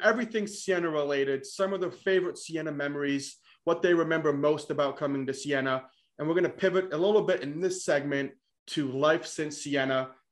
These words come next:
and what's gonna happen when they come back to celebrate their five-year reunion and their fiftieth reunion. But we cut briefly, too quickly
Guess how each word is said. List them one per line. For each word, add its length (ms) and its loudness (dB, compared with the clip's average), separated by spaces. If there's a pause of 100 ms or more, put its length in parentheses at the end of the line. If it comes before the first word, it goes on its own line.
and 120 -2
what's 160 6
gonna 160 2
happen 300 2
when 120 0
they 120 0
come 240 -2
back 220 2
to 60 -12
celebrate 480 0
their 120 -4
five-year 500 6
reunion 640 0 (320)
and 100 -2
their 100 -4
fiftieth 520 -4
reunion. 540 -6 (360)
But 440 4
we 120 -4
cut 460 2 (180)
briefly, 640 -2
too 300 -2
quickly 640 4